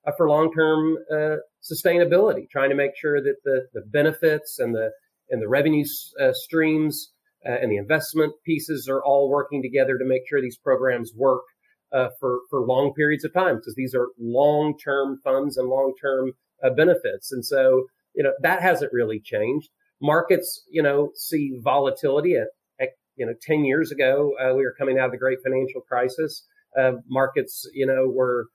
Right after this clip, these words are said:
uh, we, we didn't know we were getting ready to go on such a, a great, uh, uh, bull market. But, um, again, managing through volatile markets has not really changed over time. Um, and then on the healthcare side, it's the same thing. It's, you know, trying to m-, balance,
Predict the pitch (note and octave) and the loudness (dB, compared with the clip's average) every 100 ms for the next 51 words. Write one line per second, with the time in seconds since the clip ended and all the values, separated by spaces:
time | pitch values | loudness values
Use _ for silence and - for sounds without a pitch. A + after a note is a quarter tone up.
0 | _ _ - A#2+ C3+ C3+ - D3 C#3 D3+ | _ _ -4 0 0 -2 -2 0 4 4
1 | D#3 B2+ B2+ C3 B2+ C3 B2+ C3 C3+ B2+ | 4 2 2 2 2 4 2 2 -2 0
2 | B2 - A2+ C3 B2+ B2+ - C#3+ C3 B2 | -2 -2 -2 2 0 -2 -8 -2 0 0
3 | B2 - _ _ - A#2+ A#2 C#3+ C3+ C3 | -2 -6 _ _ -2 -2 2 4 4 4
4 | D#3 D#3+ B2+ C3 B2+ B2+ - C#3 - C#3 | 2 2 0 0 0 0 -2 -6 0 2
5 | B2+ C3 B2+ - D3 B2+ D#3 D3+ C#3 - | 2 0 -4 -8 -10 2 4 4 0 -10
6 | _ _ C3+ C#3 C#3 D#3 E3 B2+ C3+ C#3 | _ _ -2 4 6 6 4 2 -2 -2
7 | C3 C3 C#3+ C#3+ C#3+ C#3+ C#3 C3+ _ _ | -2 -4 -2 0 2 0 -2 -6 _ _
8 | A#2 B2 D3 C#3+ C3+ C3 C#3 C3+ A2+ - | -2 2 4 4 4 2 2 0 -2 -2
9 | C#3+ - D3 C3+ C#3+ C3+ C3 - C3 C3 | -8 -4 -2 0 2 2 0 0 2 2
10 | B2 C3 B2 B2+ - A#2+ A#2+ D3 F3 - | 0 2 2 0 -2 0 2 2 -2 -8
11 | - - - D3 D3+ D#3 D#3 - E3+ F3+ | -20 -20 0 2 4 4 2 2 4 6
12 | E3+ E3+ F3 D#3+ F3 - - E3 D3 D#3+ | 6 6 4 4 2 2 2 0 2 2
13 | C#3+ E3+ D#3 - F3 F#3 F3+ E3+ G#3+ C#3 | 4 2 0 -4 0 2 2 2 0 0
14 | A2 - D3 C3 C3 C#3+ C3+ D#3+ D3+ C#3+ | -6 -8 0 0 0 -2 0 0 -2 -4
15 | C3+ B2 B2 D3 C3+ C#3+ - - - | -8 -2 0 2 2 0 -4 -10 -12